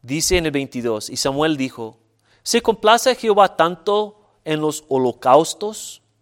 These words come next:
y víctimas, como en que o-, se obedezca a las palabras de Jehová?" O sea, cosa pública, pero no en, no de corazón.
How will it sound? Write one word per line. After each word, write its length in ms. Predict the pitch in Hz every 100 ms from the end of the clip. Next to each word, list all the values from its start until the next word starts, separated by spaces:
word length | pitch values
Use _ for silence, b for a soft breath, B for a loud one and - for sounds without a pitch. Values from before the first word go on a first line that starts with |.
| _ _ _
y 160 | - 123 -
víctimas, 960 | 120 139 - 180 208 214 - - - _ _ _ _ _ _ b b b b b _ -
como 200 | 233 254
en 80 | 233
que 160 | 220
o-, 380 | 214 233 226 -
se 160 | - 220
obedezca 640 | 214 202 180 214 226 214
a 60 | 202
las 180 | 180 -
palabras 480 | 156 143 170 196
de 100 | 156
Jehová?" 640 | 131 - 123 117 147 185 -
O 60 |
sea, 220 | - 214 190
cosa 600 | - 220 220 190 170 -
pública, 640 | 254 220 185 - 135 117
pero 180 | 147 151
no 300 | 156 170 170
en, 200 | 156 147
no 220 | 151 165
de 120 | 156
corazón. 600 | - 135 123 110 120 98